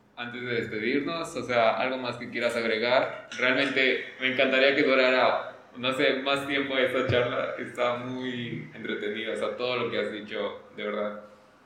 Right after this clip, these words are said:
Que hay ciertas partes que, en las que yo me identifico, o sea, en la parte de los pensamientos de las más, de las demás personas en la hora de decir, "Voy a renunciar a mi trabajo". O sea, sí es un miedo, o sea, es un miedo personal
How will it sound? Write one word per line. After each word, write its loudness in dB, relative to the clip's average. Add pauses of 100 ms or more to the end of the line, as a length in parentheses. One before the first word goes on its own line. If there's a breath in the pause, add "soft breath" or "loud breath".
(840)
Que 0 (640)
hay 2
ciertas 2
partes 0
que, -8
en 0
las -2
que -6
yo -2
me -4
identifico, -10
o -10
sea, -4
en -4
la -4
parte -2
de -6 (1500)
los 2
pensamientos 2
de 0
las 4
más, -6
de -2
las 0
demás -6
personas -6
en -6
la 0
hora 0
de -6
decir, -10
"Voy -2
a 2
renunciar -4
a -8
mi -10
trabajo". -4
O -16
sea, -4 (200)
sí -4
es -2
un -8
miedo, -2
o -4
sea, 2
es -6
un -8
miedo -2
personal -6